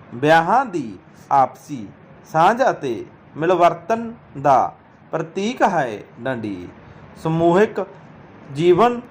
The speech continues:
ਦੀ ਰੌਣਕ ਬਣੀ। ਇਹ ਪਰੰਪਰਾ ਅੱਜ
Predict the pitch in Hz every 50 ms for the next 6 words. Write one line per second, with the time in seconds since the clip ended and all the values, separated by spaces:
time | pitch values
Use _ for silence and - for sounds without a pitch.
0 | - - 156 160 160 131 107 95 - - - - - - 135 147 160 156 156 165
1 | 208 208 - 269 202 190 165 143 120 104 87 - - - - - - - 170 208
2 | 254 254 - 202 160 135 120 - 160 147 123 101 87 - - - _ - - 160
3 | 160 156 127 110 113